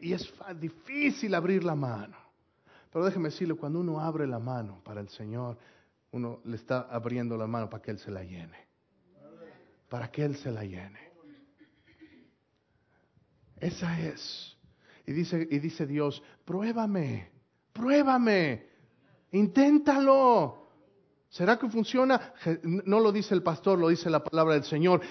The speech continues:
"Pruébame ahora en esto.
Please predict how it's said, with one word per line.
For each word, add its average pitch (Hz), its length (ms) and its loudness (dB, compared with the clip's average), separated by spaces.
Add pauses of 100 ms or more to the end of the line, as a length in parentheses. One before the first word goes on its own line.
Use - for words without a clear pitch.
(140)
"Pruébame 247 680 12 (100)
ahora 190 580 10
en 170 160 6
esto. - 540 0